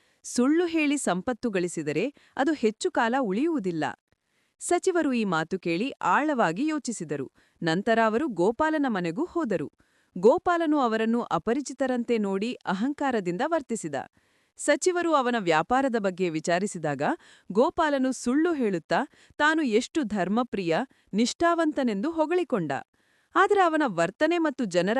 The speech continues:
ಅಸಮಾಧಾನವೇ ಸತ್ಯವನ್ನು ಬಿಚ್ಚಿಟ್ಟಿತು. ಕೆಲವು ದಿನಗಳ ನಂತರ ರಾಜನಿಗೆ ಸಂಪೂರ್ಣ ವರದಿ ಸಲ್ಲಿಸಲಾಯಿತು. ರಾಜನು ನಿಜವಾದ ಸತ್ಯನಿಷ್ಠನು ಯಾರು ಎಂಬುದನ್ನು ಅರಿತುಕೊಂಡನು. ತಕ್ಷಣವೇ ಅವನು ರಾಮಪ್ಪನನ್ನು ಅರಮನೆಗೆ ಕರೆಸಿ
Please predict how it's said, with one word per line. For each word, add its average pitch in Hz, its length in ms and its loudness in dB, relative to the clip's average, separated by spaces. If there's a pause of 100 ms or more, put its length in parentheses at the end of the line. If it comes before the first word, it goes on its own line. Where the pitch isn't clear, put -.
(100)
ಅಸಮಾಧಾನವೇ 240 880 -2 (180)
ಸತ್ಯವನ್ನು 311 640 0
ಬಿಚ್ಚಿಟ್ಟಿತು. 220 680 -4 (880)
ಕೆಲವು 339 340 2
ದಿನಗಳ 202 320 2
ನಂತರ 156 360 -2 (400)
ರಾಜನಿಗೆ 233 580 2
ಸಂಪೂರ್ಣ 226 600 -2
ವರದಿ 196 320 0
ಸಲ್ಲಿಸಲಾಯಿತು. 190 800 -4 (340)
ರಾಜನು 202 440 4
ನಿಜವಾದ 226 520 0
ಸತ್ಯನಿಷ್ಠನು 214 800 -2
ಯಾರು 165 380 0
ಎಂಬುದನ್ನು 196 480 0
ಅರಿತುಕೊಂಡನು. 208 720 -2 (540)
ತಕ್ಷಣವೇ 370 540 0
ಅವನು 269 320 0
ರಾಮಪ್ಪನನ್ನು 220 760 0
ಅರಮನೆಗೆ 233 540 0
ಕರೆಸಿ 226 440 -4